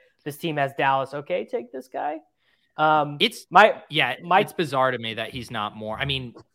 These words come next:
Speaker 2: like, the Dallas winning two games. I mean, Tony Pollard <laughs> is, is such a smash in those scenarios for the, for that contest.
Speaker 1: And don't they, they get, well, the, the issue with them is that they get the Eagles in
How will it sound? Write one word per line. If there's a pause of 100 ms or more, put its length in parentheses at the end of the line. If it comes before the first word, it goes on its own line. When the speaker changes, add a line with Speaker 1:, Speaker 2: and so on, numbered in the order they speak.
(140)
Speaker 2:
like,
the
Dallas
winning
two
games.
I
mean, (260)
Tony
Pollard
<laughs>
is,
is
such
a
smash
in
those
scenarios
for
the,
for
that
contest.
Speaker 1:
And
don't
they,
they
get, (640)
well,
the,
the
issue
with
them
is
that
they
get (160)
the
Eagles
in